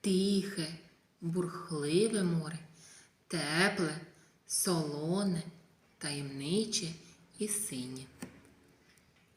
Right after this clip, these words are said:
А ви знаєте, що у морі теж буває різний настрій? Море буває спокійне, тихе, похмуре, страшне, сердите,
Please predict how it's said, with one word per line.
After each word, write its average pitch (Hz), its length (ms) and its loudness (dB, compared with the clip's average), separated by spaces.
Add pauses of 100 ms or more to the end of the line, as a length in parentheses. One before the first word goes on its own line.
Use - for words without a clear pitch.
(220)
А 196 120 4
ви 165 200 4
знаєте, 226 500 2 (340)
що - 240 4
у 170 80 6
морі 262 480 6 (300)
теж 190 260 8
буває 160 500 2
різний 165 360 4
настрій? 165 480 2 (500)
Море 214 260 12
буває 190 460 12
спокійне, 180 1080 8 (680)
тихе, 269 800 8 (360)
похмуре, 180 1000 6 (220)
страшне, 190 1200 6 (260)
сердите, 208 1040 8